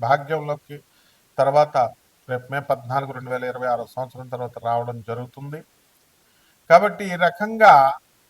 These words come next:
మీరంతా కూడా వృశ్చిక రాశి వారికి అందరికీ కూడా ఈ సంవత్సరం రెండు వేల ఇరవై ఆరు కొంత మార్పు అనేటటువంటిది రావడానికి అవకాశాలు ఉంటాయి.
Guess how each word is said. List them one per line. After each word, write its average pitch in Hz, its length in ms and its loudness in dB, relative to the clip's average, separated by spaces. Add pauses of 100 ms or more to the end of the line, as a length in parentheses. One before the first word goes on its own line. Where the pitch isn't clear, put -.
(160)
మీరంతా 175 360 0
కూడా 196 180 -2
వృశ్చిక 170 400 -10
రాశి 190 340 -2
వారికి 175 320 -4
అందరికీ 160 400 -8
కూడా 160 280 -10
ఈ - 20 -12
సంవత్సరం 139 600 -16 (320)
రెండు 127 180 -14
వేల 139 160 -8
ఇరవై 135 240 -12
ఆరు 131 260 -8 (540)
కొంత 226 560 6
మార్పు 170 580 0 (120)
అనేటటువంటిది 147 760 -8
రావడానికి 127 600 -4
అవకాశాలు 123 600 -12
ఉంటాయి. 110 320 -20